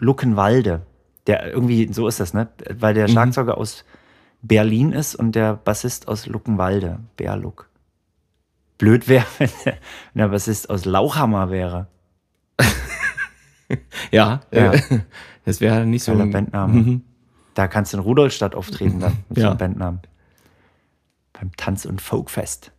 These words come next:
Speaker 1: bei den Selbstgebartigten.
Speaker 2: Mhm.
Speaker 1: Mit der Bimmel am Schuh.
Speaker 2: <laughs>
Speaker 1: Aber gibt's noch Bands, die sich das trauen, ihren Bandnamen in den,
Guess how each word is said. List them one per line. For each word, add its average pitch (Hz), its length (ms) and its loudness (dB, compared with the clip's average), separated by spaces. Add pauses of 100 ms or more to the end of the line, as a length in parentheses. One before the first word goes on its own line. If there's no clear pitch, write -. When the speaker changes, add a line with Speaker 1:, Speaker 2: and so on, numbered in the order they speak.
(340)
Speaker 1:
bei 92 120 -6
den 92 120 -8
Selbstgebartigten. - 1120 -8
Speaker 2:
Mhm. 117 360 4 (640)
Speaker 1:
Mit 117 200 -10
der 117 60 -12
Bimmel 107 340 -2
am 95 120 -6
Schuh. 101 340 -8
Speaker 2:
<laughs> - 1500 -10
Speaker 1:
Aber 98 200 0
gibt's - 300 -8
noch 165 120 -2
Bands, 147 440 -2
die 123 120 -8
sich 117 200 -8
das - 200 -6
trauen, 131 340 2
ihren 101 200 -4
Bandnamen 131 640 0 (240)
in 131 200 0
den, 131 340 0